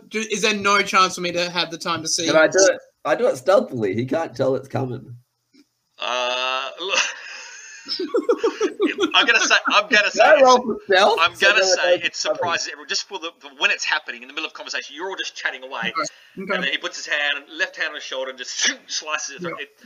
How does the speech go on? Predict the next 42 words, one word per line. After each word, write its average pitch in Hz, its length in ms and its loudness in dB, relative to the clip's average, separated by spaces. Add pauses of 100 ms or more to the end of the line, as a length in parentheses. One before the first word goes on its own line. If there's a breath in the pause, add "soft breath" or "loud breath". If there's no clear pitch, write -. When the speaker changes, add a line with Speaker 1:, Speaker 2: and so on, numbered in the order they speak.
(240 soft breath)
Speaker 3:
it 147 160 -2
happens 165 320 -4
super 208 440 -6
quick. 127 320 -12
You 127 120 -18
wouldn't 156 200 -12
have 127 80 -18
seen 139 140 -10
it 120 80 -20
possible. 131 260 -12
And 135 140 -2 (420 soft breath)
Speaker 2:
Richard 202 500 4
did 160 260 0
know. 127 340 4 (260)
Richard 160 360 -4
did 135 220 -2
suspect. 120 580 -6 (1400)
Speaker 3:
What's - 140 -2
that? - 500 -4 (200)
Speaker 2:
Richard 170 360 -4
did 123 240 0
suspect. 117 560 -8 (140)
I'm 147 100 0
having 175 200 2
to 143 60 -2
play 127 240 0
this 113 200 -6
out. 90 360 -6
Speaker 3:
He 165 120 -10
did. 151 280 -6
Well, 156 80 -6
can - 180 -8
you? 208 140 -12
Okay, 147 160 -6
so 147 160 -10
can 165 180 -18
you 202 220 -12
roll 190 160 -10
for - 120 -18
stealth, 131 360 -6
Speaker 2:
Hmm. 127 60 -20
Speaker 3:
Justin? 131 500 -12